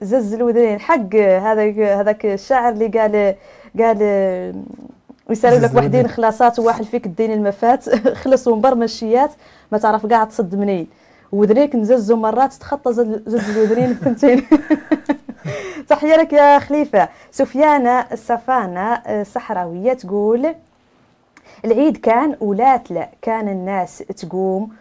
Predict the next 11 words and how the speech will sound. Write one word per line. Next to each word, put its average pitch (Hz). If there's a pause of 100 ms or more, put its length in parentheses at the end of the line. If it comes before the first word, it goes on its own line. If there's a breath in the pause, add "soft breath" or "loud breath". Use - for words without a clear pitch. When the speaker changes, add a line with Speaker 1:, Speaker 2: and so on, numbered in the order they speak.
Speaker 1:
وتقيس، 196
آه، 175
الصلاة، 196 (380 soft breath)
آه، 185
الصبح، - (120)
صلاة 208
الصبح، 190
يعني، 110
Speaker 2:
مهم. 269 (220 loud breath)
Speaker 1:
عادوا 226
درك 294